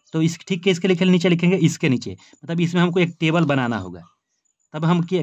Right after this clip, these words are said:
मतलब इसका क्या लिख सकते हैं, वर्ग चिन्ह एक्स का मान लिख सकते हैं, ठीक है। तो चलिए यहाँ पर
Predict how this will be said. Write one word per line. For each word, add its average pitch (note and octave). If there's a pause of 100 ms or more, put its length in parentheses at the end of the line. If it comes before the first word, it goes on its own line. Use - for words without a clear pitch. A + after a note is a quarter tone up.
मतलब E3
इसका D#3+
क्या F3
लिख E3+
सकते E3+
हैं, F#3
वर्ग D3
चिन्ह F3
एक्स -
का C#3+
मान F3
लिख C#3+
सकते -
हैं, G2
ठीक F#3
है। E3+
तो -
चलिए F3+
यहाँ D#3+
पर F#3+